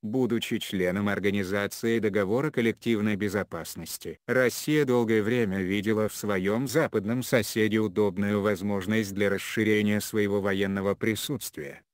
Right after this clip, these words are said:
в первую очередь в форме военно-воздушной базы рядом с польской границей. Таким образом, размещение американских военных в Польше на постоянной основе может послужить необходимым поводом для того,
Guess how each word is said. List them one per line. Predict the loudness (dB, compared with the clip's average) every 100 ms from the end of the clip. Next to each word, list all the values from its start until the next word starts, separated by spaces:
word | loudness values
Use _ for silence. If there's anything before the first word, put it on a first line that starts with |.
| -20
в | -2
первую | 2 2 2 2 4
очередь | 2 0 -2 -2
в |
форме | -2 0 2 0 0
военно-воздушной | 0 2 2 2 0 -2 -4 -6 -2 -2 0
базы | 0 0 2
рядом | 2 2 0 -4
с | -6
польской | -4 -2 -2 -2 -2
границей. | 0 -2 -2 -6 -12 -12 -14 _ 0
Таким | 2 2 0 0
образом, | 0 -4 -10 -14 -16 _ _
размещение | 0 2 2 0 -2 0 2 2 2
американских | 2 2 2 0 -2 -2 -4 -2
военных | 0 2 2 2 0 -4
в | -6
Польше | 0 0 0 -2
на | -2
постоянной | -2 -4 -2 0 2 2 2 0 -2
основе | -2 0 2 2
может | 2 0 -2 -4
послужить | -6 -4 -4 -2 -2 0
необходимым | 0 0 -2 0 0 0
поводом | 0 0 2 0 0
для | 0 0
того, | 0 0 -2